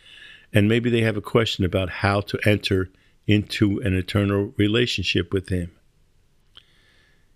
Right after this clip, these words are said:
If you are searching for answers, searching for the truth of how to have a relationship with Jesus, I pray then that these words will help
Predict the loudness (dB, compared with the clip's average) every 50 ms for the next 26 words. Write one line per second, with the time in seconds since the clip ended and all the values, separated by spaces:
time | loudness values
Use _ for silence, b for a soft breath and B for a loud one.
0 | b b 0 0 2 2 2 2 2 2 2 2 2 0 0 -2 -4 -4 -2 -2
1 | 0 0 0 0 -2 0 0 0 0 0 0 0 2 2 0 0 0 -2 -2 -2
2 | -2 -2 -2 -2 -2 -2 -4 -2 0 2 2 2 0 -2 -6 -4 -2 0 0 2
3 | 0 0 -2 -2 -2 -2 0 -2 -2 -2 -2 -2 -2 -2 0 0 0 -2 -2 -4
4 | -4 -2 -2 -4 -4 -4 -4 -6 -8 -6 -2 -2 -2 -2 -2 -4 -6 -6 -4 -4
5 | -6 -6 -8 _ B B B B B B B B B B B B B B -2 0
6 | 0 2 2 2 2 2 2 2 2 2 0 0 -2 -2 -2 0 0 0 2 2
7 | 2 2 2 2 0 -2 -2 -2 -2 0 2 2 2 0 0 -4